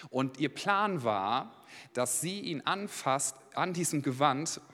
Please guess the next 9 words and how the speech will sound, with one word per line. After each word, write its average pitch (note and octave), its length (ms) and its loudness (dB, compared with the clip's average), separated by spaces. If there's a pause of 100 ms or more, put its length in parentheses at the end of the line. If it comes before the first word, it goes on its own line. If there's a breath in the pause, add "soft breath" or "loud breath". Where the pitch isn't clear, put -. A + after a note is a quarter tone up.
(320 loud breath)
Heilung F#3+ 340 8
empfängt E3+ 540 -2
und C3 120 -2
sofort D#3 440 0
verschwindet, D3 580 -4
damit G2+ 280 -4
sie G#2 120 -6
niemand A2+ 460 -2
sieht. - 680 -4